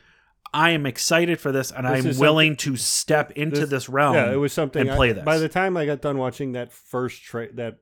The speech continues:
Speaker 2: first initial trailer that I saw, it was pretty much, "Yeah, I'm gonna fucking try this."
Speaker 1: So how excited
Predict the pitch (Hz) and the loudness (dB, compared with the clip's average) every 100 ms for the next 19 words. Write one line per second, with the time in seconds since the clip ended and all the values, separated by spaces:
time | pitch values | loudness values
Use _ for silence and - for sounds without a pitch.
0 | _ 135 127 127 120 117 110 107 92 113 | _ -6 -6 -6 -8 -8 -8 -12 -10 -8
1 | 110 104 95 92 90 90 107 98 95 92 | -6 -6 -10 -12 -12 -12 -10 -10 -10 -14
2 | _ _ _ 113 104 - 120 113 107 101 | _ _ _ -8 -8 -8 -6 -6 -6 -8
3 | 110 104 104 95 - 104 - 101 98 101 | -8 -8 -10 -14 -14 -16 -14 -16 -16 -16
4 | 95 104 - _ _ - 135 127 - - | -16 -18 -20 _ _ -2 0 0 -4 -2
5 | 156 175 160 - - 151 147 139 | 2 2 0 -4 -2 -2 0 -2